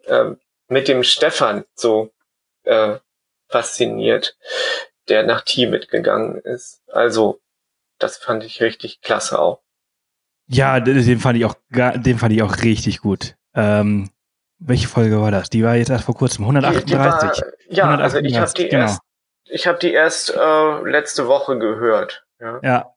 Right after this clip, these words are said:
Speaker 2: Ja, also die fand ich auch, also das war faszinierend. Der, er, er konnte auch sehr gut erzählen, man konnte sich das richtig gut vorstellen, äh, was er dort erlebt hat, ne?
Speaker 1: Ja, aber das muss ich wirklich sagen, das ist eigentlich bei allen, die das, äh,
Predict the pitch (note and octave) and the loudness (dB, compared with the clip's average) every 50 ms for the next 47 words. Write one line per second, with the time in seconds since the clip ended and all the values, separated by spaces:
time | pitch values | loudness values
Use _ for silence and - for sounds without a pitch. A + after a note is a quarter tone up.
0 | _ _ _ _ - D3 C#3+ D3+ - D#3+ C#3 C#3+ C#3+ C3+ E3 - - D#3 C#3+ C3+ | _ _ _ _ 0 0 2 2 4 4 4 4 2 2 2 2 2 2 2 2
1 | C3 B2 C3+ D3 C#3 C#3+ C3 A#2+ A#2+ B2+ B2 B2 A#2+ A#2+ A#2 A2+ A#2+ A#2+ A#2 A#2 | 2 4 2 2 2 2 2 2 2 2 2 2 0 0 0 2 2 4 4 4
2 | A#2 A#2 A#2 - - - - - D3 C#3 - - C3 B2 B2 B2+ C3 C3 C3 B2 | 2 0 -2 -8 -16 -6 -2 -2 -2 0 0 0 0 2 2 2 2 2 2 0
3 | B2 - C3+ C3 - - - D3+ - E3+ F3+ E3+ D#3+ C#3 D3 C#3 C3 D3+ D#3 D3 | 0 0 -2 -2 -2 -2 -2 0 2 2 2 2 2 2 2 2 2 2 2 2
4 | C3+ D3 C#3 B2+ C3+ B2 - - D3 D3 D#3 F3 F3 D3+ C3+ - - D#3 D#3 D3 | 2 0 2 2 0 0 0 0 2 2 4 4 2 2 2 2 2 0 0 0
5 | D3 D3 D3+ C#3+ - D#3+ C#3 - D#3 C#3+ - D#3 C3 - - C#3+ C3 A#2 - - | 0 0 0 0 0 -2 -2 -2 -2 -2 0 0 -2 0 2 0 0 2 2 0
6 | A2+ G#2+ G#2 G#2 G#2 A2 G#2 A2+ A2+ - A#2+ A2 A2 G#2 - A2 G#2+ G#2 A2 G#2+ | 0 2 2 0 0 0 0 0 2 2 2 2 2 2 2 0 0 2 0 0
7 | - - G2+ G2 F#2 - C3+ F3+ G3 - _ _ _ _ _ _ _ _ _ - | 0 0 0 0 0 0 0 0 0 -2 _ _ _ _ _ _ _ _ _ 0
8 | C3+ B2+ A#2+ - - - - - - - C#3+ C#3 D#3 - E3 F3+ F3+ - A3+ A3+ | 2 2 2 0 -2 -4 -4 -4 -4 -2 0 0 2 2 0 0 0 0 0 0
9 | A3+ - G#3 - - G#3 G#3 - G#3 G3+ G3+ - - D#3 D#3 E3+ F3+ F3+ F#3 - | 0 -2 -4 -2 -2 -2 0 0 -2 -2 -2 0 2 2 2 2 0 -4 -6 -10
10 | - _ _ _ - - - - - F3+ F3 - - _ _ _ _ _ _ _ | -18 _ _ _ -4 -4 -2 0 0 0 -2 -2 -4 _ _ _ _ _ _ _
11 | - A#2 A#2+ C#3+ E3+ F#3+ F3+ - - C3+ A2+ - - G#2 G2+ A2 C#3 F#3 G#3+ G#3+ | -2 -2 0 0 0 -2 -2 0 0 0 2 2 2 2 2 2 2 2 0 -2
12 | F3+ D3 D3+ E3 D3 E3 E3 D#3+ - - - - - - - C#3+ C#3+ C3+ C3+ | -2 -2 0 0 2 2 0 0 -4 -6 -6 -4 -2 0 2 4 4 2 2